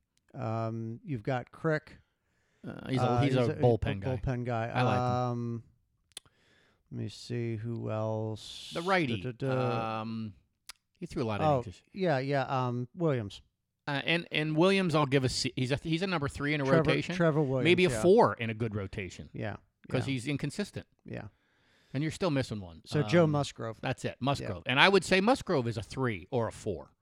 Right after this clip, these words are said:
Speaker 1: Okay.
Speaker 2: So their entire starting
Speaker 1: They don't,
Speaker 2: four,
Speaker 1: they don't
Speaker 2: they don't
Speaker 1: have
Speaker 2: have,
Speaker 1: a
Speaker 2: they don't have five.
Speaker 1: They don't have an ace.
Speaker 2: Um,
Speaker 1: They, they don't have a starting. They don't have
Speaker 2: Well,
Speaker 1: a
Speaker 2: they didn't have
Speaker 1: number
Speaker 2: an
Speaker 1: one
Speaker 2: ace
Speaker 1: sta-,
Speaker 2: last
Speaker 1: they don't
Speaker 2: year.
Speaker 1: have a number one starter.
Speaker 2: They haven't had an ace since Cole left.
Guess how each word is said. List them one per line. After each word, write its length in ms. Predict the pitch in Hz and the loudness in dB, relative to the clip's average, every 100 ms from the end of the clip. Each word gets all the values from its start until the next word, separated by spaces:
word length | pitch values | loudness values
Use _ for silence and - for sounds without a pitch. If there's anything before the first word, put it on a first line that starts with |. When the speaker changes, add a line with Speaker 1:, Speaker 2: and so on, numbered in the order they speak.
| - | -14
Speaker 1:
Okay. 220 | 127 120 107 - | -12 -12 -14 -10
Speaker 2:
So 160 | - 170 | -6 -2
their 160 | 285 | 0
entire 340 | 240 - 233 208 | 0 2 2 0
starting 540 | - - 185 180 156 | 0 6 6 6 4
Speaker 1:
They 160 | 160 175 | 4 4
don't, 200 | 175 160 | 4 8
Speaker 2:
four, 140 | 220 | 10
Speaker 1:
they 60 | 185 | 10
don't 100 | 165 | 8
Speaker 2:
they 120 | 214 | 6
don't 80 | 208 | 6
Speaker 1:
have 100 | 196 | 4
Speaker 2:
have, 80 | 196 | 4
Speaker 1:
a 20 | |
Speaker 2:
they 100 | 196 | 8
don't 160 | 254 214 | 8 10
have 200 | 226 - | 6 4
five. 420 | 190 156 85 92 | 6 6 4 4
Speaker 1:
They 100 | 170 | 6
don't 140 | 180 | 6
have 140 | 165 139 | 4 2
an 100 | 135 | 0
ace. 340 | 131 120 - _ - | 0 -2 -8 _ -6
Speaker 2:
Um, 380 | 139 143 143 139 | 0 4 4 4
Speaker 1:
They, 60 | |
they 120 | 127 165 | 4 4
don't 120 | 165 | 6
have 140 | 160 | 4
a 40 | 139 | 2
starting. 440 | - 147 131 127 | 0 0 0 0
They 120 | 151 | 0
don't 140 | 160 147 | 2 2
have 120 | 139 | 4
Speaker 2:
Well, 40 | |
Speaker 1:
a 20 | 196 | 4
Speaker 2:
they 60 | |
didn't 120 | 262 220 | 6 6
have 80 | |
Speaker 1:
number 100 | 208 | 6
Speaker 2:
an 40 | 214 | 6
Speaker 1:
one 20 | |
Speaker 2:
ace 80 | - | 4
Speaker 1:
sta-, 80 | 220 | 4
Speaker 2:
last 240 | 294 285 | 4 4
Speaker 1:
they 100 | 180 | 4
don't 140 | 196 | 4
Speaker 2:
year. 40 | 180 | 2
Speaker 1:
have 80 | 147 | 0
a 40 | |
number 240 | 139 135 | -4 -6
one 180 | 127 127 | -6 -8
starter. 360 | - 131 127 123 | -8 -6 -6 -2
Speaker 2:
They 80 | 160 | 0
haven't 200 | 214 202 | 2 4
had 100 | 185 | 4
an 40 | 180 | 4
ace 180 | 185 | 2
since 160 | - 175 | -2 -4
Cole 260 | - 156 110 | 2 4 4
left. 320 | 73 - | -2 -14